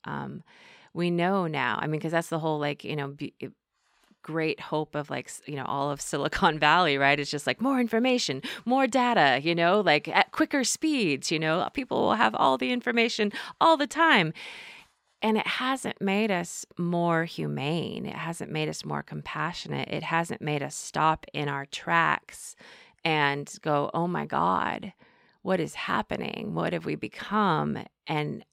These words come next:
and what can I do about it?" You know, more information has not done that. If anything, it's just, it's made it all one big hodgepodge. It's like, "Oh, here's something horrible. Keep scrolling.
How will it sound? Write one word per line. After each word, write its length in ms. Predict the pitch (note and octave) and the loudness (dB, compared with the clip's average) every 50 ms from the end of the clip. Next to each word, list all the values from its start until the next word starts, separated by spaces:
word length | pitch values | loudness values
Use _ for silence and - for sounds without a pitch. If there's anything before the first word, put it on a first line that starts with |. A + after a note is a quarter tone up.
| _ _ - | _ _ -8
and 200 | D#3 D#3 D#3+ D#3+ | -6 -6 -4 -2
what 200 | E3+ E3 - - | -4 -4 -4 -6
can 120 | E3 D3+ | -6 -6
I 140 | C#3+ C#3 C#3+ | -4 -4 -6
do 260 | D3 - G#3 B3 C4 | -6 -4 -2 0 0
about 380 | A#3 E3+ - D3 C#3 C#3 A#2+ - | -2 -2 -2 -2 -2 -2 -2 -2
it?" 180 | - - - | -4 -6 -4
You 80 | - D#3 | -6 -4
know, 140 | D3+ D3 C#3+ | -4 -4 -2
more 260 | D#3 F3 G3+ G#3 G#3 | -2 0 2 2 2
information 680 | G3+ G3 - D#3 D3+ D3 D3+ D3+ E3 - - - C#3+ | 0 -2 -4 -6 -6 -4 -4 -4 -4 -6 -6 -8 -8
has 200 | C#3 D3 C#3+ C#3+ | -10 -10 -10 -8
not 300 | C#3 D3 C#3+ - - D3+ | -6 -6 -6 -6 -8 -6
done 240 | - C#3+ D3+ D#3+ D#3 | -4 -2 -2 -2 -2
that. 160 | D3 C3+ C#3 | -4 -6 -6
If 160 | C#3 C#3 - - | -8 -6 -4 -2
anything, 600 | E3+ F3+ F#3 - - C#3+ C#3+ C#3 C#3 C#3 - - - - - - _ - | -2 -2 -2 -2 -2 -2 -2 -2 -4 -6 -8 -10 -14 -18 -20 -20 _ -4
it's 240 | - D3+ - - | -4 -4 -4 -4
just, 440 | - - D#3 C#3+ C3+ - - - - _ - - - - - _ _ _ _ - | -2 0 0 0 0 -2 -12 -14 -16 _ -18 -20 -20 -20 -20 _ _ _ _ -2
it's 480 | - D#3+ D3+ - - - - - - _ _ _ _ _ _ _ _ _ _ _ - _ _ _ - | -2 -2 -2 -2 -8 -12 -12 -12 -14 _ _ _ _ _ _ _ _ _ _ _ -20 _ _ _ -4
made 340 | - F3 E3+ E3 D#3+ E3 D#3+ | 0 2 4 4 4 4 4
it 100 | C#3+ - - | 2 2 2
all 300 | D3 D3+ D3+ D3+ D3+ D3 | 4 4 4 4 2 2
one 260 | C#3+ C#3+ D3 D#3+ D#3 | 2 0 0 0 0
big 160 | C#3+ C#3+ - | -4 -6 -6
hodgepodge. 540 | - - - D#3 F3+ F#3+ - - - E3 D3 | -6 -4 0 0 0 0 0 -4 -6 -6 -6
It's 100 | C#3 - | -2 -4
like, 140 | C#3+ - - | -4 0 2
"Oh, 140 | F3 F#3 E3 | 2 2 2
here's 200 | E3+ E3 D3+ - | 2 0 -2 0
something 340 | - E3 D#3 D3 D#3 D3+ C#3+ | -2 -4 -4 -2 -2 -4 -4
horrible. 480 | D3+ D#3+ E3 D#3+ D#3 C#3+ - F2 E2+ | -2 0 2 2 2 2 0 -4 -6
Keep 220 | - - - - - | -6 -6 -6 -6 -6
scrolling. 600 | - - - C#3+ C#3 C3 - - A2 F2+ E2+ | -6 -6 -2 0 0 0 0 -2 -4 -6 -8